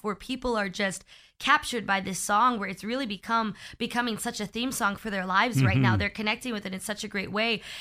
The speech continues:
Speaker 1: It's going on to radio, which we've never seen my music go that far on to radio, uh, on, on a lot of the digital platforms, streaming platforms. It's just going through the roof. And so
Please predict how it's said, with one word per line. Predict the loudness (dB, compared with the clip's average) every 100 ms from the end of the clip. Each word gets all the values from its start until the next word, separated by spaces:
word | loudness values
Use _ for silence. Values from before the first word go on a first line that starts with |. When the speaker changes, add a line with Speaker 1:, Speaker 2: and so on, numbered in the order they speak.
| -4
Speaker 1:
It's | -4 -2
going | 2 4 4
on | 4
to | 2 -2
radio, | 0 0 -2
which | -4 -6
we've | -6
never | 0 0 0
seen | -2 -4
my | -2 -2
music | -4 -4 -6
go | -4
that | 2 2 2
far | 0 0 2
on | -2
to | -4 -6
radio, | -4 -2 -2 -4
uh, | -6 -12 -14 4 6 8 6
on, | 4
on | 4 2
a |
lot | 4 4
of | 2
the | -4
digital | -4 -2 -2 -4
platforms, | 0 -2 0 -2 -2 -2
streaming | -4 -4 -4
platforms. | -2 -4 -2 -4 -4 -6
It's | -8
just | -8 -6
going | -2 -2 -2
through | -4
the | -4
roof. | -4 -4 -4
And | -6
so | 0 0